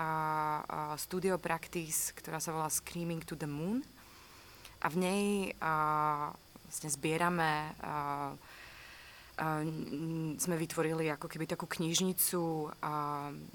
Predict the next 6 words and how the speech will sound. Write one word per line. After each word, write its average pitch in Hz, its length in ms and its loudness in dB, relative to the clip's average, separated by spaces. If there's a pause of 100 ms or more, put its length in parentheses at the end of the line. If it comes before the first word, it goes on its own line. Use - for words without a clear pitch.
(560)
feministických 170 720 0
textov, 143 880 0
a, 151 240 -2
ktoré 156 320 -2
sa 156 160 2
venujú, 156 720 2